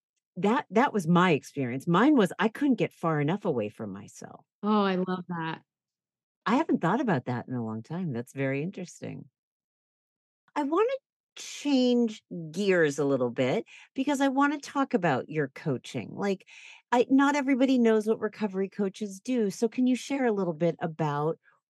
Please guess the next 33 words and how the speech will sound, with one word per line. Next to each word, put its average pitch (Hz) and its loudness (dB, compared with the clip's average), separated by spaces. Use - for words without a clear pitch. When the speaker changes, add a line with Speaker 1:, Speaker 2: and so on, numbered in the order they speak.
Speaker 1:
what 208 2
is 240 -2
this, 262 -6
what 214 -2
is 233 -2
a 233 0
day 214 -2
like? 185 -4
Like, 196 -2
what 214 2
are 226 0
your 226 2
sessions 180 -2
like? 135 -2
I 143 0
mean, 147 0
are, 151 0
are 175 0
they 170 2
all 165 0
about 165 -2
food? 208 0
Are 151 -2
they 147 0
about 147 -2
helping 165 -2
people 175 -2
clean 208 4
out 196 0
their 208 -2
closets? 196 0
Or, 165 -2
like, 214 2